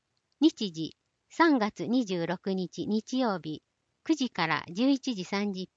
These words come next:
分。場所、リサイクルプラザ。内容、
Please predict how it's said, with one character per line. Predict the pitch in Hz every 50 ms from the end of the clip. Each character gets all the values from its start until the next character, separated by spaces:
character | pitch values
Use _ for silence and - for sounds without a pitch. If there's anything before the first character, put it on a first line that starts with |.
| _
分。 | _ 151 147 131 - - _ _ _ _ _ _ _ _ _ _
場 | - 220
所、 | - - 214 202 - - _ _ _ _ _ _ _
リ | 214
サ | 220 - 311 294
イ | 294 285
ク | - - 262
ル | 254 240
プ | - - 208
ラ | 185 160 156
ザ。 | - - 127 - - _ _ _ _ _ _ _ _ _ _ _
内 | 202 220 226 247 240 233 226
容、 | 220 214 208 196 190